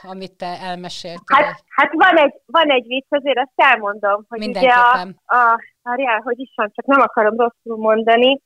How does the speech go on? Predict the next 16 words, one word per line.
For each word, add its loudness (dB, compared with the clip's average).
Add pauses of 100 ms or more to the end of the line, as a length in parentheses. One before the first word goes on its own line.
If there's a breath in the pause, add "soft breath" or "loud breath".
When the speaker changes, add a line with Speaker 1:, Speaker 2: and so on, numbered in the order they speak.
(140)
Speaker 1:
Ne -2
a 2
poénnal -6
Speaker 2:
hogy 0
Speaker 1:
kezd. 4
Speaker 2:
a, 2 (560)
igen, 2
ezt 0
akarom 2
mondani, 2
csak -12
ne 0
a 2
poénnal 0
kezdjem, -2
hogy -2